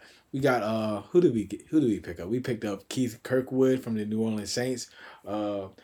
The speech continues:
Robbie Anderson, uh, Seth Roberts. We got all these, a lot of these smaller players that are gonna be,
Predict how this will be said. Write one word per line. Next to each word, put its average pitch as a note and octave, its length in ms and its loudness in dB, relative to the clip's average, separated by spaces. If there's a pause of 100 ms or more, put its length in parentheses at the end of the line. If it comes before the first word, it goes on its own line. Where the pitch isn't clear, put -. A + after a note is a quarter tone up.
(160)
Robbie A2+ 440 -2
Anderson, B2 580 -4 (360)
uh, G#2+ 260 -4
Seth B2 320 -6
Roberts. B2 500 -2
We D#3 100 0
got D#3+ 260 2
all D3 180 4
these, C#3 260 2
a - 80 -6
lot C3 180 0
of C#3 80 2
these A#2+ 140 0
smaller C3 360 0
players A2 480 2
that G#2 300 -4 (220)
are G2 140 -6
gonna A#2 260 -2
be, G#2 500 -2